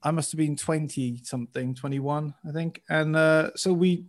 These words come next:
we did it, and the first week was, like, this mad roaring success, and then the second week nobody came. He carried on with it, went on about six weeks. But again, everything was so telescoped that, you know, you, again, I'm sure it's the same on the circuit now, but then there was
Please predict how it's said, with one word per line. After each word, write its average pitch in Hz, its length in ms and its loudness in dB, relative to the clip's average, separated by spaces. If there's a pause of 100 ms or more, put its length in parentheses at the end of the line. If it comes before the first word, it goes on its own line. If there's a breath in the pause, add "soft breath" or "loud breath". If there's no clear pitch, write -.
we 185 160 4
did 247 220 6
it, 139 320 4
and 165 180 2
the 165 60 0
first 214 380 4
week 170 280 2
was, 156 140 -2
like, 151 160 0
this 143 220 -6
mad 151 360 -2
roaring 143 440 0
success, 127 720 -6 (420 soft breath)
and 143 100 -4
then 147 80 -4
the 143 80 -4
second 143 280 0
week 135 160 0
nobody 131 360 0
came. 127 460 2 (440 loud breath)
He 220 200 2
carried 160 420 4
on 139 200 2
with 135 140 4
it, 143 180 0
went 147 160 2
on 139 120 -2
about 135 200 -2
six - 280 -4
weeks. 143 260 -2
But 170 300 0
again, 208 240 2
everything 220 300 2
was 170 100 2
so 196 140 4
telescoped 147 920 -2 (360 soft breath)
that, 165 320 2
you 208 100 2
know, 208 120 2
you, 214 160 2 (440)
again, 196 320 2
I'm 175 80 2
sure 226 240 2
it's 185 100 -2
the 170 60 -4
same 170 260 0
on 160 80 -2
the 156 60 -4
circuit 160 380 -2
now, 190 180 2
but 135 160 -4
then 202 240 2
there 156 180 0
was 147 520 -4